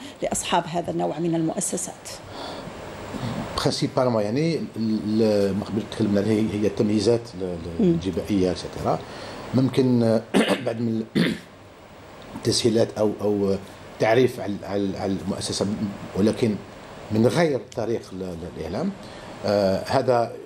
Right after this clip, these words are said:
Speaker 2: كما قلت يعني هذا الشيء يعني مليح، ولكن ما يكفيش حتى يدعم ال-، ال-، المؤسسة، لأنه الآن ال-، ال-، آه، ال-، الحلول، آه، الرقمية،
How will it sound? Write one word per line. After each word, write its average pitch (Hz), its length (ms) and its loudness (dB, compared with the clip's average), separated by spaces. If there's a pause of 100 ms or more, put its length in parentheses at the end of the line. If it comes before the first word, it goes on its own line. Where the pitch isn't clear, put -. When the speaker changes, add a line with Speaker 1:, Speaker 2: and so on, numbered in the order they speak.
(580)
Speaker 2:
كما 107 120 -4
قلت 110 240 0
يعني 98 140 2
هذا 95 180 -2
الشيء 90 280 -4
يعني 85 180 0
مليح، 110 260 2
ولكن 98 240 2
ما 101 140 4
يكفيش 135 280 0 (520)
حتى 110 260 0
يدعم 107 440 0
ال-، 95 180 -4
ال-، 87 220 -2 (340)
المؤسسة، - 380 -2
لأنه 110 320 2 (400)
الآن 123 240 4 (120)
ال-، 101 40 2
ال-، 90 220 0 (460)
آه، 82 440 0 (120)
ال-، 87 240 2
الحلول، 117 400 6 (160)
آه، 92 360 -8
الرقمية، 98 440 0